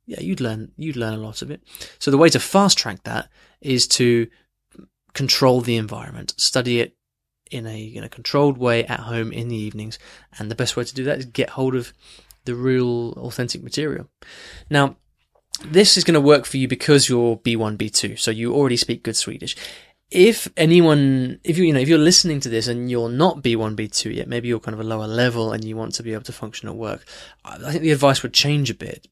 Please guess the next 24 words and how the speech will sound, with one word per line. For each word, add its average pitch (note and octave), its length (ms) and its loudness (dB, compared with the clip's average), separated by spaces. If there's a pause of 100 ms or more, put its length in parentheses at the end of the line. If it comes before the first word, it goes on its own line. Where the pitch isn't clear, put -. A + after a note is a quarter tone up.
because, A#2 500 -4 (540)
you B2 160 -10
know, A#2+ 60 -2
you've A#2+ 280 -8
got - 280 -2
to A#2 480 -2 (240)
have A#2+ 340 -6
a A2+ 40 -6
foundation A2+ 640 -4
and A2 120 -12
a - 20 -16
grounding A2 540 -6
in G#2+ 100 -12
the G#2+ 80 -12
language. G#2+ 560 -12 (1040)
So, A#2 720 2 (1080)
you C#3 140 -8
know, A2+ 140 -2
if - 220 -8
you're B2 180 -2
not C3 580 -2 (140)
confident A2+ 480 -6
at - 160 -14
speaking, A#2 880 -4